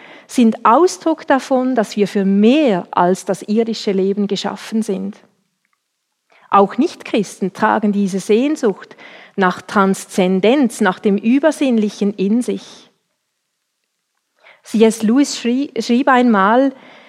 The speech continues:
"Wenn wir uns mit einer Sehnsucht wiederfinden, die durch nichts in dieser Welt gestillt werden kann,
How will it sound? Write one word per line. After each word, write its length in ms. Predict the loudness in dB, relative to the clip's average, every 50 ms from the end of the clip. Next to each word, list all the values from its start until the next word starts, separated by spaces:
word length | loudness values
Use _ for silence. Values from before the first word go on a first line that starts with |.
| -20 _ _ _ _
"Wenn 180 | 2 4 4
wir 160 | 4 2 2 0
uns 380 | 0 0 0 -2 -4 -8 -12 -8 -2
mit 220 | -2 -2 0 0 2
einer 260 | 2 4 4 4 2
Sehnsucht 720 | 2 2 0 2 2 2 0 2 2 0 0 0 -2 -2 0
wiederfinden, 720 | 2 2 2 2 0 0 2 2 2 2 2 2 2 0
die 80 | 0 2
durch 260 | 2 0 0 0 0
nichts 460 | 2 2 2 2 0 -2 -8 -8 -2
in 100 | 0 0
dieser 360 | 2 2 2 2 2 2 2 4
Welt 460 | 4 4 4 2 0 -2 -8 -8 -4
gestillt 600 | -4 -4 -4 -2 -2 2 2 2 2 0 0 -2
werden 400 | 0 0 0 0 -2 -6 -8 -8
kann, 440 | -6 -6 -4 -4 -4 -6 -8 -10